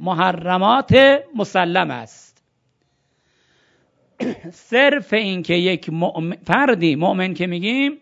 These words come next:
حالا مقام معظم رهبری حفظه الله کل مسلمین رو، یا حداقل شیعه اثنا عشریه، ما اگر توهین بکنیم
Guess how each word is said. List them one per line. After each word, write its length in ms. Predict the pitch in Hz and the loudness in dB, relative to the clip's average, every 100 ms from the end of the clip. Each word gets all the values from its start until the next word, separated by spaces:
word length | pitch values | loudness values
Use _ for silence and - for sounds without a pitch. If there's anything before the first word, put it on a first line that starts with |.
| _ _ _ _ _ _ _ | _ _ _ _ _ _ _
حالا 260 | - 175 226 | 0 2 4
مقام 280 | 226 175 180 | 2 0 0
معظم 320 | 170 165 165 | 0 -2 -2
رهبری 340 | 165 147 165 | -2 -2 -2
حفظه 320 | 160 160 160 160 | -2 -4 -2 -2
الله 200 | 165 226 | -2 2
کل 280 | 247 294 247 | 4 6 4
مسلمین 500 | 196 - 185 170 147 | 0 0 -2 0 0
رو، 140 | 143 | -2
یا 140 | 165 - | -2 -6
حداقل 720 | 196 185 165 175 214 254 - - _ _ _ _ _ _ | -2 0 0 2 2 0 -4 -12 _ _ _ _ _ _
شیعه 840 | - - 185 208 254 240 226 - 202 | -10 -2 0 2 2 2 0 -2 -6
اثنا 340 | 190 175 170 | -6 -2 -2
عشریه، 640 | - - 131 123 107 107 - _ _ _ _ _ _ _ _ _ _ _ _ _ _ _ - - - 285 _ - _ _ _ _ _ _ _ _ _ _ _ _ _ _ _ _ _ _ _ - | -2 -2 -4 -4 -8 -14 -18 _ _ _ _ _ _ _ _ _ _ _ _ _ _ _ -20 -20 -20 -20 _ -20 _ _ _ _ _ _ _ _ _ _ _ _ _ _ _ _ _ _ _ -10
ما 300 | 160 202 240 | -2 2 2
اگر 480 | 220 175 180 190 196 - | 0 -2 -2 -4 -10 -20
توهین 720 | - 185 202 190 254 285 240 | -2 2 4 4 2 2 2
بکنیم 680 | 220 - 160 139 110 85 | 2 0 -2 -4 -8 -14